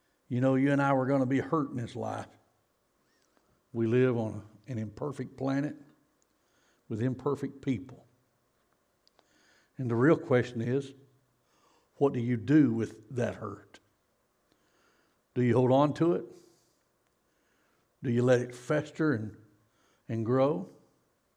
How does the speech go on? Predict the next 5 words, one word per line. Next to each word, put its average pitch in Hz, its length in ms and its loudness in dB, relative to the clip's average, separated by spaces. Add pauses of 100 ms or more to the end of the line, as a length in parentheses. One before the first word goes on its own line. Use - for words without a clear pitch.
(1300)
Or 113 80 -10
have 120 180 -2
you 123 220 0
learned 135 440 0
the, 95 160 -10